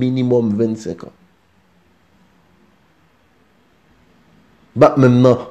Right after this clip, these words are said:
panse pou m te ka rete avè l. Tankou si yon bon lè m sou, m ka ba li kankou kòm si m a di on, konprann? M ka,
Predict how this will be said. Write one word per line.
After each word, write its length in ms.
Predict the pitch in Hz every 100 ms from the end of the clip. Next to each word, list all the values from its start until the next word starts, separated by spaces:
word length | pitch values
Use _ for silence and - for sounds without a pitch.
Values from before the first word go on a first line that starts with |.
| -
panse 480 | 165 156 - - 160
pou 160 | 156 135
m 80 |
te 80 | 127 127
ka 140 | 120 113
rete 240 | 113 107
avè 240 | 95 95 90
l. 20 | 113
Tankou 280 | 110 123
si 140 | - 143
yon 180 | 135 127
bon 160 | 123 120
lè 140 | 117 113
m 60 |
sou, 320 | - 147 147 - -
m 80 | 110
ka 120 | 120 117
ba 240 | 117 117 107
li 140 | 107
kankou 320 | 107 104 107 101
kòm 160 | 101 101
si 160 | 101 98
m 80 |
a 80 | 92 92
di 160 | 90 95
on, 800 | 95 87 - 98 92 98 90 - _ _ -
konprann? 400 | 101 120 135 - _ _ _ _ -
M 160 | 107
ka, 140 | 117